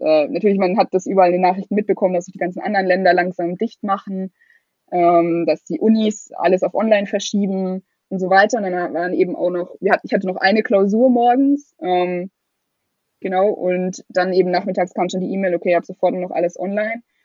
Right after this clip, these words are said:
Und dann haben wir eben auch mit dem deutschen Konsulat gesprochen und, ähm, eben Rücksprache mit der E S B gehalten und dann auch sehr schnell entschieden, okay, es ist besser, so schnell wie möglich heimzufliegen.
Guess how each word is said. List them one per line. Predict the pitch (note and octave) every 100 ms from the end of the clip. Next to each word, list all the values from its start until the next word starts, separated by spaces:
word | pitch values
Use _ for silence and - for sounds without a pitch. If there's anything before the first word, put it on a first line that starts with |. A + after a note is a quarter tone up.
| _ _ -
Und |
dann | F#3
haben | F3+ F#3
wir | E3+
eben | F3+
auch | F3
mit | F#3+ F3
dem | F3 F3 - -
deutschen | F#3+ F#3 G3
Konsulat | F#3+ F3+ F3+ G#3+
gesprochen | - - G#3+ G#3+ G#3+ G#3+ G#3 G#3
und, | F3+ F3 F3
ähm, | - E3 D#3+
eben | - F3 F3+
Rücksprache | F#3+ - F#3
mit | F#3+ F#3+
der | E3+
E | F3+
S | -
B | G3
gehalten | G3+ G3 F#3 G3 F3+
und | D#3+
dann | D#3 D#3+
auch | E3
sehr | - D#3+
schnell | E3+ D3+
entschieden, | E3+ F#3+ F3
okay, | D3+ E3
es | E3
ist | D#3
besser, | - E3+ E3+
so | D#3+
schnell | - F3+
wie | F#3+
möglich | G3 G3 G#3 -
heimzufliegen. | F#3+ - _ G#3+ G#3+